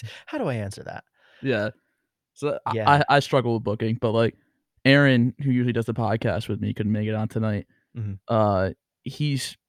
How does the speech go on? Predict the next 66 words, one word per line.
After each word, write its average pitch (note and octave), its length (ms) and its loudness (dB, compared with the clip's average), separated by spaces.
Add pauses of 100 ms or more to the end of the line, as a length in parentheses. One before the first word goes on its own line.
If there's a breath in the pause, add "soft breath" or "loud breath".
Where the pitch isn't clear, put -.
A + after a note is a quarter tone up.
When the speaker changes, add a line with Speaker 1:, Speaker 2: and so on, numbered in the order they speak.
(100)
Speaker 2:
he's C#3 200 -2
a C3 60 2
lot A2+ 220 2
better A2+ 200 4
<laughs> - 20 4
at F#3+ 120 2
it C#3+ 40 2
than A2+ 100 0
I A2+ 180 -4
am. A#2+ 120 -2
He's B2+ 140 0
like, B2 140 -2
"Yeah, D#3 80 2
we're D3 120 0
gonna C#3+ 80 2
do B2+ 100 0
this, D3 340 -4 (100)
we're C3 100 -2
gonna B2 80 2
do A#2+ 100 2
that, A#2+ 300 2 (420)
and A#2+ 100 0
we're A2+ 60 0
gonna G2+ 120 -2
do G#2 80 0
this." - 140 -6
I'm G#2 100 -4
like, A2 160 -2 (360)
"Yeah, - 160 0
all D3 60 2
right, A#2+ 140 -2
cool." B2 260 0 (480)
Like, A2+ 180 -4 (100)
you C3 100 -2
know, A2+ 100 -2
I'm, C3+ 120 -2
I'm B2 120 -6
fine B2 180 0
with A2 80 -2
that, G#2+ 260 -2
I'll A#2+ 80 -2
take C3 140 -2
care A#2+ 120 2
of A2 40 0
everything G#2+ 220 -2
else. G#2+ 180 -4 (1200 soft breath)
Speaker 1:
Yeah, G2+ 320 -4
I G#2+ 120 -2
could, A#2 300 -6
I G#2+ 40 -6
mean, A2 140 -2
I A2 80 -2
can G#2+ 160 -4
map G#2+ 220 -2
out A2 180 0
the G#2 60 -6
tour, A2 340 0
I G2+ 80 0
could G#2 140 -14
kinda G#2+ 260 -4
get G2+ 160 -2
everything G#2 320 -4
lined G2+ 280 -4
up, G#2 180 -2
I G2+ 100 -2
can G2+ 320 -8